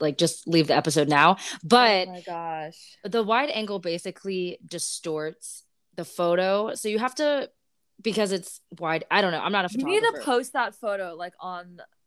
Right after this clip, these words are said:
Speaker 2: your story or something.
Speaker 1: Yeah, I gotta dig it up. But essentially, yeah, it elongates anything on the bottom half of your phone screen because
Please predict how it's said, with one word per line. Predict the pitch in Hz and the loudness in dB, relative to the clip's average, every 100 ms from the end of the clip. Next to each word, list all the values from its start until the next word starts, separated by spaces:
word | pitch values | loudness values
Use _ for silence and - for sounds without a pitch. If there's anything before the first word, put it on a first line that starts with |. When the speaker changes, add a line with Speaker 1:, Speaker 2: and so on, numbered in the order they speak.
| _ - | _ -18
Speaker 2:
your | 185 180 | -16 -14
story | - 156 147 131 | -12 -10 -8 -10
or | |
something. | 151 135 147 90 160 - | -14 -18 -14 -14 -16 -12
Speaker 1:
Yeah, | 208 220 | 2 4
I | 202 | 6
gotta | 214 262 | 4 2
dig | 202 202 190 | 0 -4 -2
it | 175 | -4
up. | 165 156 | -4 -6
But | - 185 180 - _ - | -4 -2 -2 -6 _ -12
essentially, | 214 262 269 262 247 | -6 0 0 0 -2
yeah, | 226 196 | -2 -2
it | 151 175 | -4 -6
elongates | 190 175 190 196 226 - | -6 -6 -6 -4 -4 -4
anything | 185 185 190 208 | -8 -8 -8 -10
on | 180 | -10
the | 156 | -12
bottom | 135 156 160 175 | -4 0 0 -2
half | 156 156 151 | -4 -8 -8
of | 165 147 | -10 -10
your | 147 | -10
phone | - 143 147 | -6 -6 -6
screen | - 196 190 | -4 -4 -2
because | 175 - 156 147 | -4 -4 -2 -2